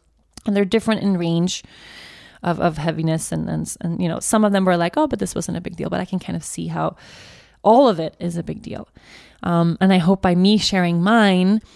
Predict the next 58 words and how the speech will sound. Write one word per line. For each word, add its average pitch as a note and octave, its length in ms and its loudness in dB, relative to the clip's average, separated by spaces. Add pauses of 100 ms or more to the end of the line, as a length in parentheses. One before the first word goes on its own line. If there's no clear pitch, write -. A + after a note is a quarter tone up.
(240)
you F3 80 -2
know, D#3+ 240 0
if - 160 -6
you F#3+ 180 2
are G3 100 4
sitting G#3+ 440 2
on F3 140 0
any A#3+ 180 4
type F#3+ 240 -4
of E3+ 100 -6
shame F3 500 0
or E3+ 120 -2
blame E3+ 540 2
or F3 80 0
feeling E3+ 340 -4
like, D#3+ 340 -6 (480)
um, D#3+ 380 -6
anything G3 240 4
that's F#3 180 -2
happened E3+ 280 -4
to F3 100 -6
you E3 80 0
was E3+ 200 -2
your F#3 120 0
fault E3 340 -2
or, F3+ 60 -4
like, F3 160 -6
it E3 60 -6
wasn't A3 280 2
a F#3 40 2
big - 240 -8
deal, - 400 -4
if - 180 -4
it - 200 -10
feels A#3 640 0 (140)
off, A3+ 520 -2 (460)
like, - 180 -10
I G3 80 0
would F#3+ 160 2
love G3 280 4
to G3 140 -2
invite F#3+ 320 2
you F3 300 -2
to, - 220 -14 (140)
to - 80 -8
go G3+ 320 2
to G3+ 120 -4
that F3 220 -2
place E3 320 -4
and - 240 -4
maybe F3 240 -2
speak - 420 -6
about - 220 -6
it - 120 -16
or F3 80 -6
share E3 340 -4
it - 140 -6
or E3+ 200 0